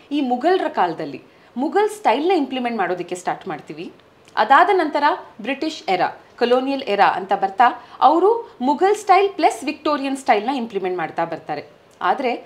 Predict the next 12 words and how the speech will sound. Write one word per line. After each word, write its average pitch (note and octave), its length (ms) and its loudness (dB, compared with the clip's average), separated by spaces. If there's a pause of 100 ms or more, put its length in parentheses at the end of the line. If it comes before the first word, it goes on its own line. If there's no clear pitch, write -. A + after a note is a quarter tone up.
(160)
ಹತ್ತೊಂಬತ್ತನೇ E4 600 -2
ಶತಮಾನದ C4 540 -2
ಕೊನೆ F#4+ 240 -4
ಕೊನೆಯಲ್ಲಿ C#4 560 -4
ಹಾಗೂ E4+ 480 -4
ಇಪ್ಪತ್ತನೇ C4 500 -6
ಶತಮಾನದ A3 500 -4
ಪ್ರಾರಂಭದಲ್ಲಿ A#3 800 0
ಪುನಃ F#4+ 580 0
ನಮ್ಮ B3 240 -4
ಜನ F#3+ 300 -4 (680)
ನಮ್ಮ D#4+ 520 0